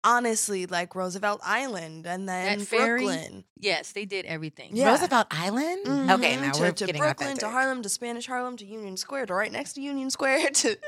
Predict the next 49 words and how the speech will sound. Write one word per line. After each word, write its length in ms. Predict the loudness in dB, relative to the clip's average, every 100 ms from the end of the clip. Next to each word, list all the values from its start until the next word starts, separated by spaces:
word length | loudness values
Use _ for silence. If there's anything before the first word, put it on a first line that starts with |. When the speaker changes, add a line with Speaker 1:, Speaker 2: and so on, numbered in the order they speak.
| -8 -8 -10 2
Speaker 1:
all 200 | 4 4
of 140 | 0 -4
it. 200 | -6 -6 _ _ _ _ 4
Speaker 3:
In 180 | 4 6
real 180 | 4 6
life, 180 | 4 2
could 100 | -10
we 80 | -10
do 140 | -4
that 140 | -4 -4
in 100 | -4
a 60 |
day? 380 | -6 -6 -6 -10 _ _ _ -12
I 60 |
feel 140 | -4 -2
like 140 | -2
we'd 160 | -6 -10 _
pull 180 | -6 -4
it 80 |
off, 200 | -2 -2 -2
Speaker 2:
You 60 | -2
could. 160 | 2
Speaker 3:
but 140 | 2 2
it 100 | 0
would 180 | 0
be 120 | -2 -6
crazy. 420 | -8 -10 -16 -4
Speaker 2:
It 120 | -2
would 180 | 0 -2
be 80 | -2
crazy, 360 | 2 2 2 -2
but 100 | 0
you 120 | -2
could. 380 | -4 -6 -6 -2
Speaker 1:
<laughs> 40 | 2
And 100 | 2
we 100 | 2
did 160 | 2 0
try 180 | 2 2
and 100 | 0
account 340 | 0 0 0
for 80 | -4
travel 340 | -2 0 0 -2
time 280 | -4 -6 -6
within 280 | -8 -8
the 80 | -6
narrative 480 | -8 -6 -4 -6 -6
of 140 | -10
it. 160 | -10